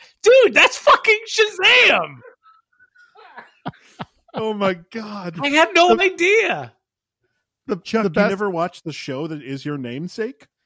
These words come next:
Speaker 1: No, I've never seen an episode.
Speaker 2: Oh, watch Chuck. You'll really enjoy it.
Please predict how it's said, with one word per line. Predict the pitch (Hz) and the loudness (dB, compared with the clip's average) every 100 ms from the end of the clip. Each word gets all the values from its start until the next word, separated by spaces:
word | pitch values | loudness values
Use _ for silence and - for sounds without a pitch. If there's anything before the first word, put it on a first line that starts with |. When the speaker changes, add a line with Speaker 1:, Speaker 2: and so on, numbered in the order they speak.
| _ _ _ _ _ _ _ | _ _ _ _ _ _ _
Speaker 1:
No, | 147 175 160 - 131 | -4 -2 -2 -4 -14
I've | 151 | -10
never | 151 | -8
seen | 160 190 | -6 -6
an | 170 | -4
episode. | 165 165 - 120 101 _ _ _ 147 | -4 -6 -10 -10 -12 _ _ _ -6
Speaker 2:
Oh, | 143 139 | -2 -2
watch | 117 127 135 - | -4 -6 -6 -10
Chuck. | - 139 120 - | -10 -8 -8 -8
You'll | 143 147 | -8 -6
really | 131 117 110 | -8 -8 -10
enjoy | 107 107 98 92 | -10 -10 -10 -12
it. | 87 | -18